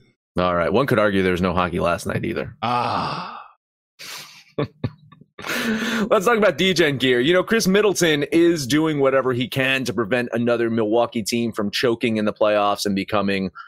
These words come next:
Speaker 1: frauds. But you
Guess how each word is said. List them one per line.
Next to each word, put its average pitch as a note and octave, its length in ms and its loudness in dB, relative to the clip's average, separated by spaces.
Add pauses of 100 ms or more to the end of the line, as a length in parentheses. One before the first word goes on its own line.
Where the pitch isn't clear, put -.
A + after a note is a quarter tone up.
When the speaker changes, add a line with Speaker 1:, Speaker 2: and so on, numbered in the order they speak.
(240)
Speaker 1:
frauds. - 680 -2 (320)
But C#3+ 220 2
you G#3 720 2